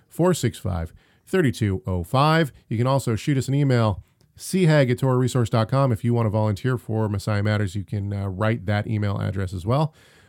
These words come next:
Um, during season eight, we hope to actually get our website up and running. One of our listeners is a superstar and went out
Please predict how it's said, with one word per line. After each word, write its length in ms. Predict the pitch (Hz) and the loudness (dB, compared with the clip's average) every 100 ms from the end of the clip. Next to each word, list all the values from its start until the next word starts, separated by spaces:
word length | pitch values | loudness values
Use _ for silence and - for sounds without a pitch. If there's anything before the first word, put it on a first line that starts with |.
| _ | _
Um, 400 | 101 98 101 104 | -4 -2 -2 -4
during 360 | 120 117 127 123 | -4 -2 0 0
season 300 | - 110 117 | -2 -4 -2
eight, 160 | 120 120 | -2 -2
we 120 | 110 | 0
hope 180 | 117 - | 0 0
to 80 | |
actually 300 | 110 107 110 | -2 -2 -4
get 180 | 95 113 | -2 -2
our 160 | 110 98 | -2 -2
website 420 | 110 120 117 110 | -2 0 0 0
up 140 | 107 | -2
and 180 | 98 95 | -2 0
running. 360 | 107 113 101 92 - - _ | 0 0 -2 -6 -12 -20 _
One 200 | 107 139 | 4 6
of 120 | 180 | 6
our 120 | 147 | 4
listeners 600 | 120 123 123 117 104 98 | 4 2 2 0 0 -2
is 260 | - 123 104 | -6 -4 -4
a 140 | 110 | -2
superstar 840 | 98 - 151 143 120 - 101 98 110 | -4 -2 -2 0 -2 -2 -2 -2 -2
and 160 | 104 | -2
went 160 | 101 123 | 0 2
out 220 | 120 120 | 2 0